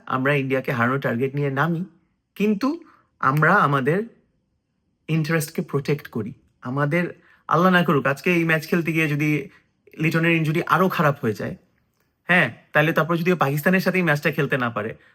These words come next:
তাহলে তো সর্বনাশ হবে। কারণ পাকিস্তানের সাথেই এই ম্যাচটা আমাদের জিততে হবে ভাই। পাকিস্তানের সাথে ম্যাচটা জিতলেই আমরা এশিয়া কাপের ফাইনালে যাব। ইন্ডিয়ার সাথে আজকে,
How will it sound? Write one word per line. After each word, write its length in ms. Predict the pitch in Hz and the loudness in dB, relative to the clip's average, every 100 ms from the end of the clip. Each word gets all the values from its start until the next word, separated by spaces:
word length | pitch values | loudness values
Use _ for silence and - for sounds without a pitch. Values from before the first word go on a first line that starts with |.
| - | 0
তাহলে 160 | 190 | 2
তো 80 | 190 | 2
সর্বনাশ 400 | 185 170 151 139 | 2 2 2 0
হবে। 100 | 151 | -2
কারণ 180 | 151 175 | -2 -2
পাকিস্তানের 680 | 175 170 208 196 226 220 | -2 -4 -4 -2 0 0
সাথেই 300 | 202 196 196 | 0 -2 -2
এই 80 | 202 | 0
ম্যাচটা 240 | 165 143 143 | 0 -2 -2
আমাদের 180 | 139 | -2
জিততে 220 | 127 120 120 | -2 -6 -6
হবে 160 | 113 | -4
ভাই। 220 | 107 120 151 - _ _ _ _ | -4 -4 -6 -14 _ _ _ _
পাকিস্তানের 580 | - 160 180 175 196 202 | 0 2 0 0 2 2
সাথে 280 | 190 185 196 | 2 2 2
ম্যাচটা 360 | 160 151 180 | 2 2 0
জিতলেই 340 | 165 156 165 165 | -2 0 0 0
আমরা 240 | 156 156 | 0 0
এশিয়া 240 | 143 147 143 | 0 0 -2
কাপের 200 | 147 147 | -2 -2
ফাইনালে 400 | 139 139 139 123 | -2 -2 -2 -2
যাব। 240 | 104 101 - - - _ _ | -4 -6 -16 -20 -20 _ _
ইন্ডিয়ার 480 | 170 180 180 196 202 | 2 4 4 4 4
সাথে 280 | 208 190 | 2 2
আজকে, 320 | 196 190 202 | 0 2 0